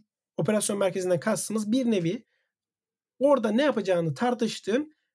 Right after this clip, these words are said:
ve mümkün mertebe insanların seni duymayacağı ve görmeyeceği bir yerde bunu yapabileceğin. Çünkü çok hassas konular konuştuğun da oluyor orada.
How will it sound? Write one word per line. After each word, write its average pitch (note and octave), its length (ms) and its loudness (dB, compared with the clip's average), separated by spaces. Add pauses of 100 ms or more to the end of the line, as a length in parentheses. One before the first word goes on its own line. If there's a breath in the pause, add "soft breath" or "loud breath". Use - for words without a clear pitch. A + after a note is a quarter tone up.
(120)
ve G#3+ 60 4
mümkün A3 400 4
mertebe A3 320 0
insanların F3 440 0
seni D3+ 280 0
duymayacağı E3+ 460 2
ve A3+ 60 0
görmeyeceği C#3+ 640 4
bir B2+ 60 2
yerde A#2+ 360 -2 (460)
bunu F#3 100 0
yapabileceğin. E3+ 600 0
Çünkü G3 240 -4
çok A3 260 -4 (520)
hassas F#3+ 440 0
konular F#3+ 360 2
konuştuğun D#3+ 500 0
da C#3 60 2
oluyor A#2 300 0
orada. A#2+ 340 -2